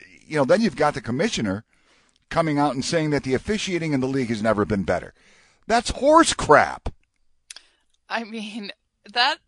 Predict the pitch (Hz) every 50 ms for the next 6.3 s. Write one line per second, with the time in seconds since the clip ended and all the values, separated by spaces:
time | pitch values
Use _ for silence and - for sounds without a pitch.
0 | _ 196 196 185 - 165 - - - 170 180 175 170 180 156 160 143 - 160 147
1 | 139 143 143 143 196 - - 220 202 196 - 220 208 202 190 175 170 165 - -
2 | _ 196 196 196 220 233 240 208 220 220 - 196 175 151 160 - - 170 147 151
3 | 151 156 160 - 175 170 165 165 160 - - - _ _ - 160 - - 165 -
4 | - - 180 202 208 208 262 247 208 - 214 196 190 185 185 185 190 - 214 185
5 | 185 - 196 190 185 185 175 - 175 165 - - 165 170 165 165 160 156 151 151
6 | 156 156 156 156 151